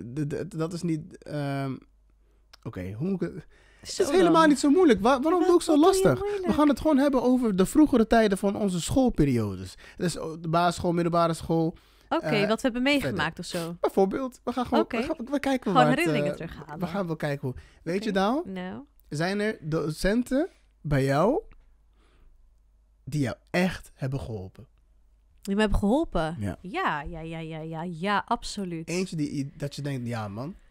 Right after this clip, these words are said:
Speaker 1: dat is een docent.
Speaker 2: Eh.
Speaker 1: Jij mag meer verdienen.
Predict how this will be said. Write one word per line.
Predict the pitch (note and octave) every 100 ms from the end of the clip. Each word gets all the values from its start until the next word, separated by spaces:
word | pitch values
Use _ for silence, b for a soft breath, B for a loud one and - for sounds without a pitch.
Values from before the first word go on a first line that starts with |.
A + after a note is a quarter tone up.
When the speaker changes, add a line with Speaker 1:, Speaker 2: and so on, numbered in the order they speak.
| - _ _ _ -
Speaker 1:
dat | C#3 C#3+
is | B2+
een | A#2
docent. | G#2 G2 F#2 D#2+ - - - - _ _ _
Speaker 2:
Eh. | - F3 F3 F3
Speaker 1:
Jij | A2+ B2+
mag | A2+ A#2+
meer | G2+ G2
verdienen. | - G#2 D2